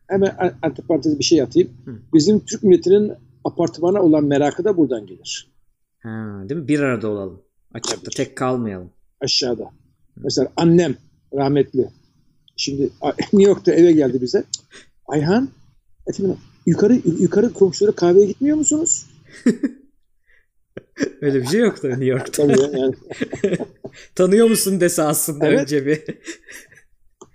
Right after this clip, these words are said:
Speaker 1: Gerçi İstanbul böyle oldu gerçi ama sonra ama annem çok müthişti.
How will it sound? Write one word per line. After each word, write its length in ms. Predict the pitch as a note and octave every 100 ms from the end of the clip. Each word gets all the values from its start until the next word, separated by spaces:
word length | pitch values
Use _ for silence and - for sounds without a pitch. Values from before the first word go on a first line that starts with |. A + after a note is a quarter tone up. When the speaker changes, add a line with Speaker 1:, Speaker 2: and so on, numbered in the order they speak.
| _
Speaker 1:
Gerçi 320 | C3+ D3 -
İstanbul 360 | E3+ - D#3+ D#3
böyle 160 | D#3 D#3
oldu 200 | D3+ D#3
gerçi 300 | C#3+ C3 A3+
ama 120 | G3
sonra 420 | - B3+ C4+ G3+
ama 220 | F3+ G#3+
annem 240 | - C3+ C3
çok 140 | C#3+ -
müthişti. 360 | - - -